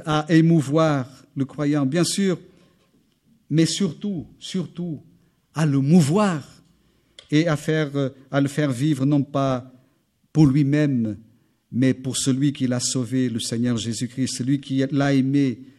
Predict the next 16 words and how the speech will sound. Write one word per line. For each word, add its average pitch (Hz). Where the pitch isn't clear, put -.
et 127
donné 127
sa 127
vie 123
pour 117
lui. 113
L'apôtre 208
Paul 202
est 185
allé 180
jus-, 185
même 175
jus-, 175
jusqu'à 175
dire 175
ceci 196